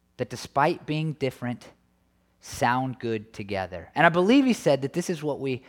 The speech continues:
create chords with, like when people hit three keys on a piano, boom. I wish, uh, Mike was up here to do that for us. Right? It doesn't make that sound, but that gives one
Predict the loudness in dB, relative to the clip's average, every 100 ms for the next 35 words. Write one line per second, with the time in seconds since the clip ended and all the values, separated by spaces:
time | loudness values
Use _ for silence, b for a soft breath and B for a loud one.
0 | B B -2 2 2 2 -10 -6 0 2
1 | 0 -6 -14 -14 -14 -8 -8 -6 -10 -10
2 | -12 -8 -6 -8 B B B -20 -8 -2
3 | 2 4 2 -2 B B B -6 0 0
4 | 0 -2 -2 -4 -4 -2 -2 -6 -8 -4
5 | -2 0 -2 -4 -6 -12 b b b -8
6 | -6 -8 -10 -6 -6 -4 -6 -6 -6 -6
7 | -6 -8 -8 -6 -8 -8 -10 -10 -14 -20
8 | B B 2 4 4 -2 -2 -4 -2 -2
9 | -2 -4 -4 -6 B B -6 2 2 4
10 | 0 -2 -4 -14 -6 -2 0 -2